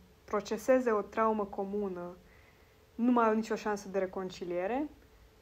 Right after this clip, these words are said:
trebuie să vii să vezi Chemarea munților. Acest film autobiografic e despre dinamicile din familia cineastului, care chestionează rolul jucat de doliu,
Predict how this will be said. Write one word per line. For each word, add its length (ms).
trebuie 300
să 140
vii 140
să 160
vezi 340
Chemarea 420
munților. 640
Acest 460
film 320
autobiografic 1160
e 320
despre 920
dinamicile 680
din 140
familia 400
cineastului, 960
care 360
chestionează 600
rolul 300
jucat 320
de 80
doliu, 580